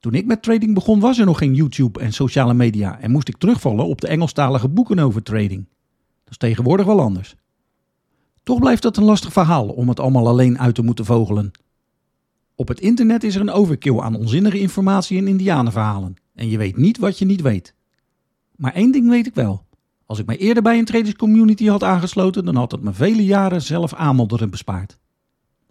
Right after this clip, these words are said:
Omdat er maar weinig Nederlandstalige communities voor traders bestaan, heb ik het heft in eigen handen genomen en heb ik de harde kern, de traders community van Traders Trefpunt, opgericht.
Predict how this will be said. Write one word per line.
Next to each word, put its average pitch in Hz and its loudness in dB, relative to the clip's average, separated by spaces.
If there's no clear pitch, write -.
Omdat 135 -2
er 120 -2
maar 113 0
weinig 214 2
Nederlandstalige 202 2
communities 190 2
voor 170 -4
traders 180 -2
bestaan, 107 -6
heb 120 -4
ik - -6
het 110 -8
heft 196 -2
in 165 -2
eigen 123 -2
handen 170 -2
genomen 196 0
en 120 -4
heb 113 -2
ik - -12
de 113 -8
harde 156 -2
kern, 117 -2
de 127 -8
traders 110 -6
community 196 2
van 185 -2
Traders 185 -2
Trefpunt, 151 -2
opgericht. 107 -8